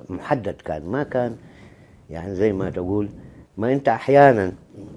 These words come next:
Speaker 1: تحاول أن تصلح
Speaker 2: أيوة.
Speaker 1: شفتها؟ لكن لأنك ما عارف القضية اللي عاوز تصلحها ذاته.
Speaker 2: أيوة.
Speaker 1: تمام؟
Speaker 2: مم.
Speaker 1: بتخلق مشكلة تانية.
Speaker 2: أكيد.
Speaker 1: شفت؟
Speaker 2: أكيد.
Speaker 1: فنحن
Speaker 2: أيوة.
Speaker 1: حددنا المشكلة.
Speaker 2: أيوة.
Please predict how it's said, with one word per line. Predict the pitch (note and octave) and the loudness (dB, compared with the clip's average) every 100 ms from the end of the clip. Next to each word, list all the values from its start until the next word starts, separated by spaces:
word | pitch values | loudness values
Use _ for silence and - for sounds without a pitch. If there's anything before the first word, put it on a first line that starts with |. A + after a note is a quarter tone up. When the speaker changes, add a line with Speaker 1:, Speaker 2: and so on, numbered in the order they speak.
| - | -2
Speaker 1:
تحاول | C3 A2+ F3+ F3 D#3 | 0 4 6 6 6
أن | C#3+ - | 2 6
تصلح | G#3 G#3+ G#3 G3+ - - | 6 8 6 6 0 -14
Speaker 2:
أيوة. | G2+ F#2+ - - - - - _ _ _ _ _ - | -14 -14 -20 -20 -20 -20 -20 _ _ _ _ _ -20
Speaker 1:
شفتها؟ | - C3+ - | -16 -18 -4
لكن | C3+ D3 G3 G3 | 4 6 8 6
لأنك | F3+ G#3 F3 | 6 4 6
ما | F#3 | 8
عارف | G#3+ E3+ D#3+ C#3 | 8 8 10 8
القضية | A2+ B2+ D3 D#3+ | 8 6 6 4
اللي | A2+ G#2 | 4 0
عاوز | G2+ C3 A#2 | 2 2 2
تصلحها | - - A#2 D#3 D3 C3 | -2 2 6 8 8 10
ذاته. | C#3 D3+ - A2 | 12 12 10 0
Speaker 2:
أيوة. | A2+ A2+ A#2+ _ _ _ _ _ _ _ _ _ | -6 -12 -18 _ _ _ _ _ _ _ _ _
Speaker 1:
تمام؟ | C3+ E3+ B3 B3 - | 2 2 2 -4 -16
Speaker 2:
مم. | A2 D3+ | -4 4
Speaker 1:
بتخلق | G#3+ A#3 C4 | 8 10 8
مشكلة | A3+ A#3+ - F#3+ | 8 6 8 10
تانية. | D3+ C#3+ A#2 - - | 12 12 10 6 -10
Speaker 2:
أكيد. | - - - - - _ - C#3 _ _ - | -16 -14 -14 -16 -20 _ -20 -20 _ _ -16
Speaker 1:
شفت؟ | - - _ G#2+ | -16 -18 _ -6
Speaker 2:
أكيد. | - | 6
Speaker 1:
فنحن | G3 A3+ G#3+ F#3 | 8 8 6 4
Speaker 2:
أيوة. | F3 - - - - _ _ - | 4 0 -12 -20 -20 _ _ -20
Speaker 1:
حددنا | - F3+ E3 G#3+ F3+ | 0 2 8 8 8
المشكلة. | D#3 C#3+ C#3+ - G2+ G2+ - A2+ | 6 4 0 -4 -8 -8 -16 -18
Speaker 2:
أيوة. | G#2+ A2 | -18 -20